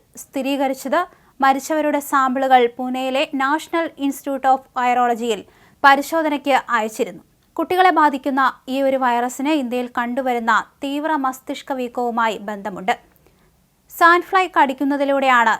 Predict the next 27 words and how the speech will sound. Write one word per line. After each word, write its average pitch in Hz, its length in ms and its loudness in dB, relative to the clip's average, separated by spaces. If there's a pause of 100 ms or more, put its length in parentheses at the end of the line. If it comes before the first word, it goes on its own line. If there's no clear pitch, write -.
(160)
ഈ 269 120 -2
ഒരു 277 160 0
വൈറസ് 247 360 0 (200)
മനുഷ്യരിലേക്ക് 269 720 -4 (120)
പടരുന്നത്. 190 520 -6 (460)
ഒമ്പത് 269 240 -2 (100)
മാസം 269 360 -2
മുതൽ 269 160 -4 (120)
പതിനേഴ് 269 560 -2
വയസ്സ് 254 340 -4
വരെയുള്ള 254 320 0 (120)
കുട്ടികളെയാണ് 247 640 0 (100)
ഈ 247 120 -2
രോഗം 240 220 -2 (120)
പ്രധാനമായും 254 680 -4 (160)
ബാധിച്ചിരിക്കുക. 214 580 -8 (680)
ചന്ദിപ്പുര 359 400 4 (560)
വെസിക്കുലർ 330 560 0
വൈറസ് 285 440 2 (140)
എന്ന 262 240 -2
പേരിൽ 254 260 -2 (100)
അറിയപ്പെടുന്ന 254 520 -2 (360)
ഈ - 20 -4 (440)
ആർ 269 360 6
എൻ 285 180 0
എ - 20 0 (140)
വൈറസ് 240 360 2